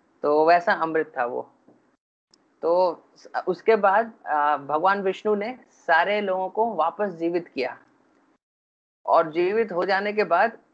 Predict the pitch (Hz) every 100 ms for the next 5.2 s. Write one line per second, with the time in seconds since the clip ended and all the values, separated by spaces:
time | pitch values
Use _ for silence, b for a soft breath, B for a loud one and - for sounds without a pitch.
0 | _ - 160 190 175 175 180 185 185 170
1 | 180 180 175 170 185 190 156 175 185 -
2 | 185 147 160 180 175 131 131 151 156 156
3 | 156 170 170 135 127 - - 147 156 156
4 | 156 175 - 165 165 151 147 151 127 135
5 | 131